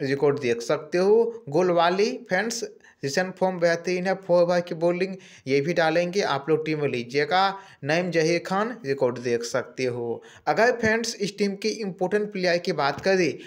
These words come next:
पहले यहाँ से आपके लिए इंपॉर्टेंट है खैनवाली शेड, फैजुल्ला सुल्तान,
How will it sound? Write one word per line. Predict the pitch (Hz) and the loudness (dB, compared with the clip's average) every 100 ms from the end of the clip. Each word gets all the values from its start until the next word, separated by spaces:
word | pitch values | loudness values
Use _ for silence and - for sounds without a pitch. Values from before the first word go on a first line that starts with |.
| - | -2
पहले | 151 156 180 | 0 2 2
यहाँ | 175 165 | 0 -2
से | 170 175 | -2 0
आपके | 151 156 180 | 0 -2 -2
लिए | 180 175 | 0 -2
इंपॉर्टेंट | 170 151 170 165 180 170 | -4 -6 -2 -2 0 2
है | 196 208 208 - | 2 2 -4 -6
खैनवाली | 160 151 147 156 185 | -4 -2 0 0 -2
शेड, | - 185 202 208 208 - - _ | -2 0 2 2 -2 -8 -20 _
फैजुल्ला | 156 160 170 175 185 190 | 0 2 2 2 0 -4
सुल्तान, | - 160 156 185 202 214 | -2 -2 0 0 0 -2